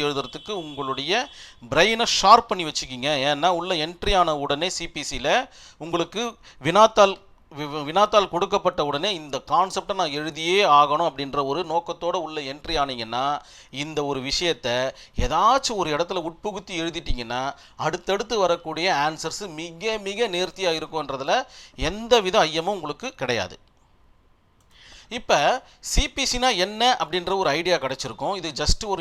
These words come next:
இன்ட்ரோடக்ஷன் வீடியோ மட்டும்தான். இதற்கப்புறம் வரக்கூடிய அடுத்தடுத்த வீடியோக்கள்ல மிக எளிமையா, அதாவது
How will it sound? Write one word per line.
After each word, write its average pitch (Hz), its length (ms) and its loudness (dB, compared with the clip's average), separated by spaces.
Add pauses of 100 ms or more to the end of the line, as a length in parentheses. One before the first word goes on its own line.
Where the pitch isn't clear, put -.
இன்ட்ரோடக்ஷன் 180 560 -6
வீடியோ 143 260 -4
மட்டும்தான். 143 480 -4
இதற்கப்புறம் 190 560 -2
வரக்கூடிய 175 400 -2 (140)
அடுத்தடுத்த 214 560 -4
வீடியோக்கள்ல 139 480 -6 (640)
மிக 208 220 -6 (240)
எளிமையா, 185 420 0 (220)
அதாவது 156 380 -4